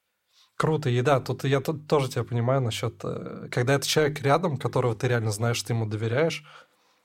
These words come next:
и ты видишь на нем вот эти изменения, это намного круче работает, чем со стороны кто-то приходит и тебе начинает рассказывать.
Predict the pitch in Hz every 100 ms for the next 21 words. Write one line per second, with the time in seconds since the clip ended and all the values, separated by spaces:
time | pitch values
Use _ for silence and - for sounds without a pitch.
0 | - 139 117 131 139 123 - 123 127 117
1 | 104 101 113 123 107 113 117 139 143 113
2 | - 120 117 123 113 - 127 - 110 107
3 | 135 147 131 - 131 - _ _ _ _
4 | - 123 - 131 123 123 143 143 143 -
5 | 123 117 120 110 135 131 131 120 127 117
6 | 113 123 120 120 - 131 139 139